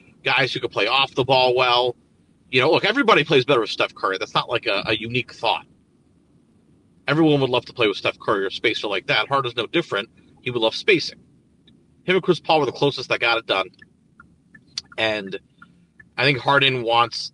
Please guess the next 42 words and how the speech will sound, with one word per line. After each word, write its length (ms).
to 120
get 220
back 280
to 140
that 280
level 480
and, 160
and 140
that, 180
you 140
know, 60
hold 180
that 160
mantle. 340
Okay. 320
So 540
now, 240
obviously, 280
since 200
he 120
did 180
the, 240
he 100
almost 240
did 100
the 300
extension, 580
or 120
signed 340
the, 240
the 80
qu-, 240
uh, 180
what's 180
it 60
called, 180
the 40
qualifying 460
offer, 320
if 140
you 80
will, 260